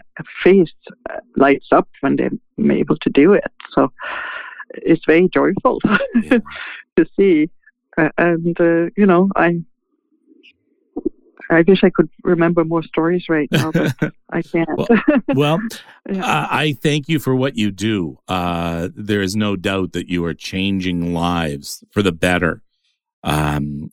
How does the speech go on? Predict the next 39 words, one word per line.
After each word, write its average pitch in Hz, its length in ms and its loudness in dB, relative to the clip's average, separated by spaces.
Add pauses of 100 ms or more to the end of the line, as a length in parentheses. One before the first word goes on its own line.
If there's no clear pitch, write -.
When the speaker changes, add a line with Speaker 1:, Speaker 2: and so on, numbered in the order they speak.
(140)
Speaker 2:
so 87 640 -2
I 87 120 -2
encourage 95 680 -4
people 101 340 -4
to 87 100 -8
check 98 300 -4
out 87 160 -2
high 101 320 -4
notes 98 440 -2
avante 90 600 -4
dot 87 400 -4
C 92 440 0
A 90 260 -2 (680)
and, 85 520 -2
uh, 85 160 -2
find 98 400 -4
out 92 140 -2
about 85 240 -4
the 85 80 -8
free 101 300 -2
music 92 360 -2
lessons. 104 640 -2 (460)
It 85 200 -2
could 82 260 -2
ch-, - 260 -14
it 95 140 0
could 98 120 -4
be 101 120 -2
the 101 120 -2
thing 117 200 -2
you're 107 100 -2
looking 95 280 -6
for. 76 280 -10 (100)
It, 82 240 -4
and 87 160 -2
that's 87 240 -4
the - 140 -2
thing. 82 380 -4 (160)
It, 82 200 -2